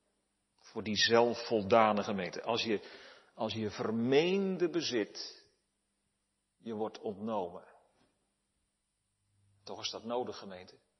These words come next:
Ook vandaag. Afbraak. Tot op de bodem van je bestaan.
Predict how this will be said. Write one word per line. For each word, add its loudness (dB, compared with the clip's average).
Ook -6
vandaag. -6
Afbraak. -6
Tot -4
op -6
de -14
bodem -2
van -10
je -6
bestaan. -6